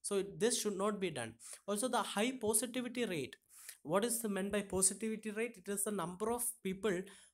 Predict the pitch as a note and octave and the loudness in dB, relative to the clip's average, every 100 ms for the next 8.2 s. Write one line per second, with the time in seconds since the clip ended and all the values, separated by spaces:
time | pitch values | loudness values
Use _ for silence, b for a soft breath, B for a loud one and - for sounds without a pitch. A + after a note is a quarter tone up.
0 | _ - A#3+ B3 A3 A3+ - - F#3+ G3+ | _ -2 -2 2 4 4 2 2 2 4
1 | B3+ A#3+ G#3 A#3+ A#3 D#3+ F#3+ G#3 A3 F#3+ | 4 2 0 0 -2 0 4 4 2 0
2 | G3 G3 F3+ E3+ G#3 G#3+ - E3 E3+ G3 | 0 2 0 -2 0 -2 -2 -4 -2 -2
3 | F#3+ D#3 C3+ - - C#3+ C3 - B B | -2 -2 0 -2 -2 -4 -4 -10 B B
4 | - F#3 G3 G#3 G#3+ G3 F3 G3 B3+ A#3 | -8 -2 2 2 2 0 0 0 0 0
5 | G3 - G#3 A#3+ G3+ G3 G#3+ A3 A3 A3 | 0 2 2 2 2 0 0 0 -2 -2
6 | A3 G#3 A#3 - - F3 F3+ A3 A#3+ A#3 | -4 -2 -2 -2 -8 -6 -4 -2 0 4
7 | - F3+ G#3 G#3 E3+ D#3+ - G3 G#3 G3+ | 4 4 0 0 -4 -2 -2 0 0 0
8 | E3+ F3+ | -2 -4